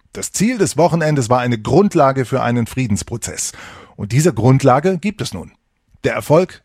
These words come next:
ist Verpflichtung. Deutschland darf seine Rolle als Gestaltungsmacht jetzt nicht einfach aufgeben. Und es hat auch alle Möglichkeiten, weiter zu gestalten.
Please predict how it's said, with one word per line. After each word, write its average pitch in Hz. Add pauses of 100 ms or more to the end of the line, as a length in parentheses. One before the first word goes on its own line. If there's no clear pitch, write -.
ist -
Verpflichtung. - (240)
Deutschland 160
darf 151
seine 117
Rolle 143
als -
Gestaltungsmacht 131
jetzt 120
nicht 123
einfach 120
aufgeben. - (480)
Und 135
es 143
hat 170
auch 156
alle 139
Möglichkeiten, 117
weiter 117
zu -
gestalten. 90